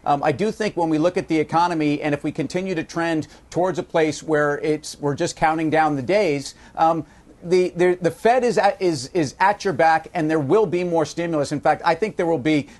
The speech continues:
uh, a stimulus plan at a minimum that will be infrastructure, uh, within the first month of the next presidency,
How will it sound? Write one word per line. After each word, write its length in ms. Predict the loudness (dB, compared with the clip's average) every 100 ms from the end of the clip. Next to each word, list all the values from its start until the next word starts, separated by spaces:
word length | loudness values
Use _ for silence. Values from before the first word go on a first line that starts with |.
| 0
uh, 180 | 0 2
a 120 | -2
stimulus 400 | -2 -2 0 -2
plan 260 | 0 0 2
at 140 | 0
a 20 |
minimum 520 | 0 0 0 0 0
that 120 | 0 0
will 80 |
be 180 | -2 -4
infrastructure, 760 | -4 -6 -6 -2 -2 0 -2 -2 -6 0
uh, 220 | 0 2
within 480 | 0 2 0 -2 -2
the 80 | -2
first 300 | -2 -2 0
month 260 | 0 0
of 80 | -2
the 80 | 0
next 220 | -2 -2
presidency, 600 | -2 0 -2 -4 -8 -12